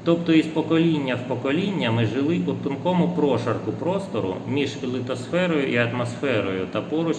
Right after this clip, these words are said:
із гідросферою нашої планети. Так виникли межі і кордони усіх масштабів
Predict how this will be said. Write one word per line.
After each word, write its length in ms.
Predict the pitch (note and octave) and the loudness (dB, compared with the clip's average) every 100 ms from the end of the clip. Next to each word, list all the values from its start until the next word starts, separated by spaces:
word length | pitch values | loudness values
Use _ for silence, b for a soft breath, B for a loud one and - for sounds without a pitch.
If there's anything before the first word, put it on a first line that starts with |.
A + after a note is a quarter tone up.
| D3 | -4
із 160 | A#2 | -6
гідросферою 880 | G2 A2 A2 G2 F#2 - C3+ D#3 D#3+ | -4 -4 -4 -2 -6 -4 -4 -2 -2
нашої 420 | B2 G2+ G2 A2 G#2 | -2 -2 -2 -4 -6
планети. 600 | G#2 G#2 F#2+ - - A2+ A2+ - - B B B B B - | -4 -4 -4 -8 -10 -12 -14 -14 -16 B B B B B -2
Так 240 | D3+ D3+ D3 | 2 2 2
виникли 420 | D#3+ D3+ C#3+ C#3 | 2 2 0 0
межі 400 | C#3 E3+ F3+ F3 | 0 2 2 2
і 160 | C#3 B2 | 0 0
кордони 540 | C3+ B2 D3 D#3+ C#3+ | 0 0 0 0 0
усіх 360 | C3 - C3 C3 | -2 -2 -4 -2
масштабів 640 | B2+ - - E3 E3 E3+ | -4 -2 0 0 0 -2